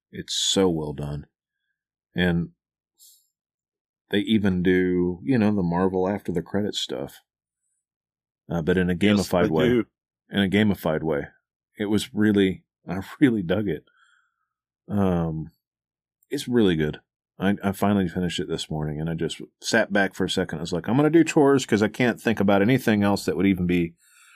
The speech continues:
Speaker 1: remotely scratch that itch the same way that that just did, because holy shit, that was a good game." And then I uninstalled it, and that felt really good, not because I, I was getting rid of it, but 'cause it freed up another, like, hundred gigs on my hard drive.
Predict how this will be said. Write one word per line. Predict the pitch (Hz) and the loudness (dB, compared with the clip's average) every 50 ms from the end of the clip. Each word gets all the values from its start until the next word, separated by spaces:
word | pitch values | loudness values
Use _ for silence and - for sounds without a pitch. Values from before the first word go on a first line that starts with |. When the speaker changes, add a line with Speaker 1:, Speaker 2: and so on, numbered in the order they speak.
| - - _ _ - | -20 -20 _ _ 2
Speaker 1:
remotely | 107 113 113 110 113 120 123 131 127 - 127 127 | 4 6 6 6 6 6 6 6 4 4 4 4
scratch | 120 - - - 120 110 104 - - | 2 2 2 0 2 2 0 0 2
that | 107 101 98 | 4 4 4
itch | 98 95 - - | 4 2 2 2
the | 104 92 | 0 0
same | - - - 113 110 104 101 | 2 2 2 2 4 4 4
way | 98 95 98 92 | 4 4 4 4
that | 87 80 92 | 2 2 2
that | 107 104 101 - | 2 2 2 2
just | - 104 95 - - - | 0 0 0 0 -2 -2
did, | 87 82 78 | -2 -2 -2
because | 78 80 - 90 87 82 | -4 -4 -2 -2 -2 0
holy | - 113 117 117 107 98 98 | 2 2 4 4 4 2 0
shit, | - - - 120 113 | 0 2 0 0 2
that | - 110 110 98 | 2 2 2 2
was | 104 104 | 2 2
a | 98 85 | 2 2
good | 85 87 78 78 | 2 0 0 0
game." | 78 76 78 76 - _ _ _ _ _ _ _ _ _ _ _ _ _ - | -2 -2 -4 -6 -8 _ _ _ _ _ _ _ _ _ _ _ _ _ 0
And | 110 | 2
then | 127 131 | 4 4
I | 135 127 | 4 4
uninstalled | 113 113 117 113 104 - - 117 107 107 104 | 2 2 2 2 2 2 2 2 4 4 4
it, | 107 | 4
and | 80 92 | 2 2
that | 107 101 - | 0 0 0
felt | - 107 98 82 | 0 0 2 2
really | 101 98 95 95 | 4 2 2 4
good, | 90 95 95 87 | 4 2 2 2
not | 101 110 95 76 | 2 0 0 -2
because | 80 87 - 101 95 - 92 | -4 -2 0 0 0 2 0
I, | 90 | 0
I | 85 - - 87 | 0 -2 -6 -6
was | 87 95 104 | -6 -2 -2
getting | 107 98 87 | -2 0 2
rid | 92 90 92 | 2 2 4
of | 85 85 | 4 2
it, | 87 78 | 0 0
but | 80 92 - | 0 -4 -4
'cause | - - 98 87 95 | -4 -4 -4 -4 -4
it | - | -6
freed | - - 87 87 | -4 -2 0 0
up | 87 82 - | 0 0 -2
another, | 82 85 82 82 82 85 | -4 -4 -2 -2 0 0
like, | 80 78 - - | -2 -4 -4 -4
hundred | 95 87 85 80 | -4 -4 -4 -4
gigs | 80 85 82 78 - | -4 -4 -4 -4 -6
on | - | -10
my | 71 76 | -10 -8
hard | 78 82 80 - | -8 -8 -8 -8
drive. | - - - 85 - | -8 -8 -8 -10 -10